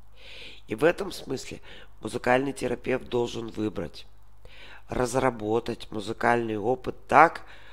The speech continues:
чтобы он был напрямую связан с потребностями клиента. Каждый аспект каждого музыкального опыта может быть и показанием,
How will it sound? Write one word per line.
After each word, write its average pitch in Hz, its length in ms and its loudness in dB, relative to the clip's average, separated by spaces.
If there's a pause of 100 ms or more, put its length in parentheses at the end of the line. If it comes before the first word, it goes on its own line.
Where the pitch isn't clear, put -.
(280)
чтобы 110 480 -2
он 143 240 4
был 113 160 2
напрямую 104 640 -2
связан 113 500 0
с - 40 -12
потребностями - 800 -6
клиента. 95 640 -6 (1300)
Каждый 147 460 6
аспект - 800 2
каждого 117 500 0
музыкального 104 680 0
опыта 107 520 -2 (540)
может 135 400 4
быть - 300 -2 (200)
и 165 200 0
показанием, 123 800 0